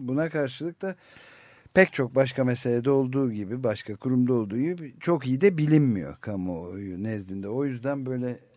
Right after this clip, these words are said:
seçimden bir süre önce bu konuşmayı yapmış olmak en azından benim için aydınlatıcı oluyor. İnşallah dinleyicilerimiz için de,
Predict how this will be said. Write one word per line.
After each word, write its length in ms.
seçimden 800
bir 80
süre 260
önce 520
bu 260
konuşmayı 460
yapmış 380
olmak 300
en 120
azından 440
benim 640
için 480
aydınlatıcı 800
oluyor. 200
İnşallah 500
dinleyicilerimiz 840
için 360
de, 180